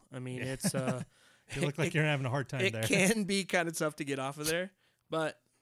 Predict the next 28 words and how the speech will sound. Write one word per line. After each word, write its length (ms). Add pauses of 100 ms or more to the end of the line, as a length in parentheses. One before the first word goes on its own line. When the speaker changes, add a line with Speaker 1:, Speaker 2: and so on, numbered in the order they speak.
(160)
Speaker 1:
you, 160
Speaker 2:
There 80
you 160
go. 60
Speaker 1:
there 220
is 140
carbonation 600
inside 360
that 160
bottle. 420 (600)
So 760 (140)
we're 100
just 120
gonna 160
pour 320
out 180
the 100
rest. 380
Um, 280
I 100
actually 440
had 200
a, 60 (640)
a, 240
uh, 160
barrel-aged 840 (100)
Mexican 440
achromatic 720